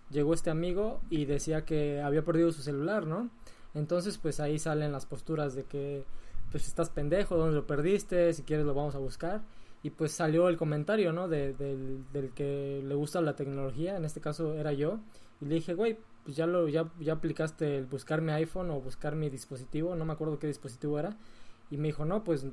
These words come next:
no, no sé de qué verga has-, hablas". Entonces, es esa parte de ignorancia, ¿no? En primera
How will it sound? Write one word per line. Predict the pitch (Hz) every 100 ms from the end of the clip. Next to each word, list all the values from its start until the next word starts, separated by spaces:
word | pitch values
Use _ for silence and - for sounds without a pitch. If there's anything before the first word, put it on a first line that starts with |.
| -
no, | 151 151 160
no | 160
sé | 156
de | 160 147
qué | 160
verga | 143 147 147 147 170
has-, | 156 -
hablas". | 175 190 147 - -
Entonces, | 156 147 170 165
es | 170
esa | 160 160
parte | 165 160 175
de |
ignorancia, | 147 143 139 160 156 135
¿no? | 151 185
En | 151
primera | 139 139 147 147 139 131